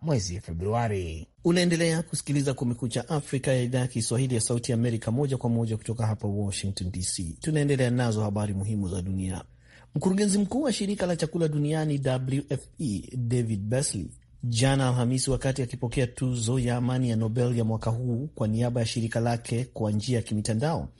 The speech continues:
Speaker 2: alionya kuwa takriban watu milioni mia mbili sabini wanakabiliwa na baa la njaa ulimwenguni.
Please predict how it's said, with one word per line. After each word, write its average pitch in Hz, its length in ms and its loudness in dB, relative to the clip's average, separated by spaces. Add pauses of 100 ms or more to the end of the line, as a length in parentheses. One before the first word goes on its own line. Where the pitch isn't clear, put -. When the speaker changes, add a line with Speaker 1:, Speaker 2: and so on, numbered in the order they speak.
(180)
Speaker 2:
alionya 127 340 2
kuwa 151 180 2
takriban 147 500 0
watu 143 260 0
milioni 135 340 2
mia 135 160 2
mbili 131 220 0
sabini 127 440 -2
wanakabiliwa 107 580 -2
na 110 120 0
baa 120 320 0
la 113 120 0
njaa 107 400 0
ulimwenguni. 92 640 -2